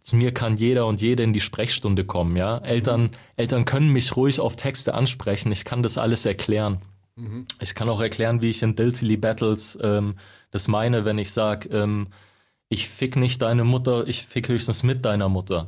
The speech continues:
Speaker 1: Ja, dass ich das als eine Umdrehung von diesem Machtgefälle beim Ficken so,
Speaker 2: Mhm.
Speaker 1: äh, ma-, so, dass eine Kritik an diesen Sexismen ist, ja.
Speaker 2: Mhm.
Speaker 1: Also, und das ist halt, ähm, ja, dass ich da bereit war, sozusagen, mir jede Kritik anzuhören, so,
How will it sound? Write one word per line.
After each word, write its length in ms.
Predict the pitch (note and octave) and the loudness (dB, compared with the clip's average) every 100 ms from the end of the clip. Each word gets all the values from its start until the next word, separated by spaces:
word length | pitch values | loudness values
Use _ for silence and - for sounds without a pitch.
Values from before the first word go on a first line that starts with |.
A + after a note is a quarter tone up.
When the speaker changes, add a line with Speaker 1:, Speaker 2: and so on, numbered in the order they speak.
| G2 | -4
Speaker 1:
Ja, 140 | G2 | -2
dass 180 | G#2 - | -2 -4
ich 140 | G#2 | -4
das 160 | A2 - | -2 0
als 180 | G#2+ - | -2 0
eine 80 | |
Umdrehung 460 | A#2+ C3 C3 A2 G#2+ | 0 0 2 0 0
von 160 | - G#2 | 0 -2
diesem 180 | G2 | 0
Machtgefälle 580 | A2 G#2+ - G2+ - G2+ | 0 -2 -4 -4 0 0
beim 220 | G2 G2 | 0 -2
Ficken 320 | G2 A#2+ A2+ G2+ | -4 -6 -6 -4
so, 280 | G2 F#2 F#2+ - _ | -2 -2 -4 -18 _
Speaker 2:
Mhm. 360 | - A2+ B2 A#2+ - | -14 -10 -10 -10 -6
Speaker 1:
äh, 280 | C3 G#2+ G2 F#2 - _ _ - | -2 0 0 -2 -8 _ _ -4
ma-, 240 | A#2+ B2 | -2 0
so, 180 | A#2 A#2+ | 0 0
dass 160 | G#2+ G#2 | 2 0
eine 140 | A#2+ | 0
Kritik 400 | A#2+ A#2+ C3 C3 | -2 -2 -2 0
an 120 | A#2+ | 0
diesen 200 | G#2 G#2 | 0 -2
Sexismen 640 | G2 G#2 - A2+ - G#2 F2+ | -4 -4 -2 -2 0 0 -2
ist, 200 | F2+ - | -4 -2
ja. 280 | F2+ A2 A#2+ | -2 -4 -6
Speaker 2:
Mhm. 300 | A2+ A#2+ A2 _ _ _ _ _ - | -10 -10 -14 _ _ _ _ _ -4
Speaker 1:
Also, 360 | A#2+ A2+ A#2+ | 0 2 2
und 440 | A#2+ - B2+ B2+ - - _ _ _ C#3 | 0 2 2 2 -4 -10 _ _ _ -6
das 200 | B2 A#2+ | -2 0
ist 160 | B2+ | 0
halt, 460 | B2 A#2 A#2+ A#2 - - | 0 0 0 -2 -8 -4
ähm, 220 | A2 G#2 | -2 0
ja, 160 | B2 F3 | 0 0
dass 160 | C3+ | 0
ich 100 | C3 | 0
da 120 | B2+ C#3 | 0 0
bereit 440 | C3 B2 E3+ G#3 | 0 0 0 0
war, 120 | E3+ | 0
sozusagen, 800 | D3+ D3+ D3+ B2 B2+ D3 F3+ F#3 | 2 0 0 2 2 2 0 2
mir 160 | C#3+ C#3 | 2 2
jede 240 | C3 D#3+ | 2 0
Kritik 380 | D3 A#2+ B2 F#3+ | 0 -2 -2 0
anzuhören, 580 | A3 A3 G#3 F3+ G3 G#3+ | 0 0 2 4 4 2
so, 340 | F#3+ A#3 C4 | 2 2 0